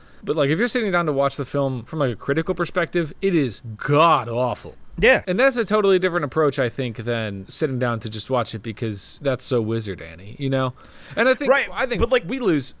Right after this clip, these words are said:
Speaker 1: the thread on that sometimes, where I think we should lean more into the fandom and less into the,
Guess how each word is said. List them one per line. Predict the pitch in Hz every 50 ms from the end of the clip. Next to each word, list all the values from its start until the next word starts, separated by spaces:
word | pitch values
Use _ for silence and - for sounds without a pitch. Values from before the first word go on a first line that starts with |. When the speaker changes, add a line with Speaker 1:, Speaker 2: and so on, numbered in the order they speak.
| -
Speaker 1:
the | - 147 147
thread | - - 160 139 131
on | 127 120
that | 120 117 113
sometimes, | - 127 120 110 120 117 113 107
where | 120 127 127 123
I | 127
think | - 143 123
we | 120 120 123
should | - - 127
lean | 120 120 117 117
more | 113 113 110
into | 107 104 101
the | 104
fandom | 104 - - 110 104 101 101 101 98 101 98 92 92 90
and | - 117 110
less | 113 110 104 95 - 123
into | 113 107 104 98
the, | 92 90 90 87